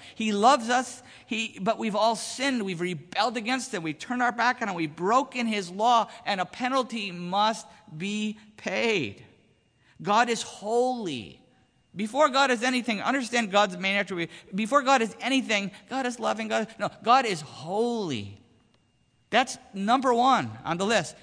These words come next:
his holiness. Holy. And holiness burns against sin. If you read the Bible,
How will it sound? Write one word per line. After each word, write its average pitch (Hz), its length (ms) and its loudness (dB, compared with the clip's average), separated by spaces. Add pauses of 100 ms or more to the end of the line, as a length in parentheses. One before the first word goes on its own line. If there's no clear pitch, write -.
his 180 160 -4
holiness. 190 920 -4 (920)
Holy. 220 460 -2 (140)
And 196 100 -4
holiness 220 680 2
burns 214 880 2
against 165 400 -4
sin. 214 200 -2
If 147 100 -4
you 240 140 -4
read 277 180 -2
the 233 80 -4
Bible, 202 320 4